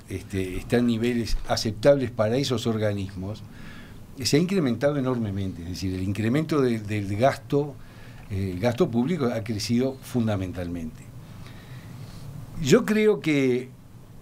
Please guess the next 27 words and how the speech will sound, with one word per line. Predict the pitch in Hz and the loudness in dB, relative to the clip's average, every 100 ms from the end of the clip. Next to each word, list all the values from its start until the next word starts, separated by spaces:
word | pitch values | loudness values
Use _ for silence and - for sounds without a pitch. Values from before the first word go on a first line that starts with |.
| - - | -18 -12
desde | 120 117 123 123 104 196 | -10 -4 2 2 6 6
esa | 254 - 123 | 6 4 2
perspectiva, | 113 101 104 107 110 92 87 95 - - - - - - - - - - | 2 0 -4 -2 -2 -2 -4 -8 -14 -18 -18 -16 -18 -16 -16 -16 -14 4
todos | 160 196 185 | 8 8 6
sentimos | 135 131 117 180 143 117 | 2 0 2 2 2 0
que | - | 0
en | 107 | 0
el | 107 | 2
Uruguay | 117 127 147 131 120 151 - - | 2 4 6 6 4 -4 -10 -6
se | - | -2
está | 110 143 | 2 6
gastando | 143 151 - 143 151 | 6 4 2 2 2
mucho | 127 143 120 | 0 0 2
más | 120 139 | 2 2
de | |
lo | 120 | 2
que | 110 | 0
ingresa | 135 120 120 117 170 | 0 2 2 0 -2
y | 165 | -2
seguimos | 120 110 117 160 175 - | -2 0 0 0 0 2
endeudando | 120 107 107 123 139 139 110 | 2 2 0 2 2 2 -2
al | 95 | -2
país | 120 131 147 175 - - - - - | 0 2 0 -2 -6 -10 -12 -8 -6
en, | - 107 104 104 | -2 0 0 -4
en | 98 101 | -4 -2
una | 113 117 107 98 85 - - - - - | 0 0 0 -2 -6 -14 -16 -16 -6 2
práctica | 127 131 127 101 104 95 | 6 4 2 -2 0 -2